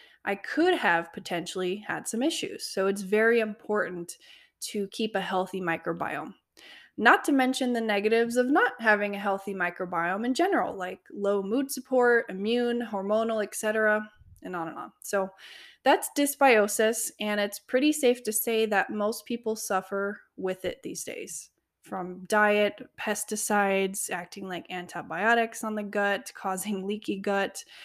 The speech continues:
overused antibiotics, which affect the good, of course, medications that can alter the microbiome and cause leaky gut, stress, et cetera.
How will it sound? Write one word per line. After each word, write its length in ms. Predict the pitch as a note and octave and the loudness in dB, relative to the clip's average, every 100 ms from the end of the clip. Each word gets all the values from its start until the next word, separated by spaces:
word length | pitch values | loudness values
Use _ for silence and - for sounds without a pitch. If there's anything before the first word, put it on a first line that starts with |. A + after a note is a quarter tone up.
| - - _ - | -20 -20 _ 6
overused 880 | A#3 B3 G#3+ F#3+ G3 A#3 C#4 C#4 C#4 | 8 8 4 2 2 4 4 4 2
antibiotics, 1080 | B3+ C4 C4+ A#3+ B3+ B3+ B3 B3 B3 - G3+ | 0 4 2 4 4 4 4 4 0 -8 -8
which 220 | F#3+ F#3+ | -8 -8
affect 400 | - G3 F#3 - | -6 -4 -4 -4
the 80 | F#3 | -8
good, 380 | G#3 A#3 A3+ | 2 4 4
of 160 | A3 - | 2 -4
course, 580 | - A3+ A3 G#3+ A3 - - - - - | -2 2 2 0 -4 -10 -16 -20 -18 -4
medications 1200 | G#3 G3+ - - B3+ B3 B3 - A#3+ A3+ A3+ A3+ | 0 0 -4 -2 2 4 2 0 2 2 0 0
that 200 | A3 - | 0 -2
can 120 | A3+ | -4
alter 320 | G#3 G#3 A3 | -4 -4 -4
the 60 | G#3 | -4
microbiome 880 | G3+ G3 - G#3 G3 G3 G3 G3 G3 | -2 -4 -4 -6 -2 0 0 -2 -6
and 100 | F#3 | -10
cause 360 | - G3 F#3+ | -4 -4 -2
leaky 260 | F#3+ - G3 | -6 -6 -6
gut, 260 | F#3+ F3+ - | -4 -4 -4
stress, 600 | - G3 F#3+ F#3 F#3+ F#3 | -8 -2 0 0 -2 -8
et 140 | F3 | -10
cetera. 420 | - F3 F3+ F3+ | -8 -6 -6 -10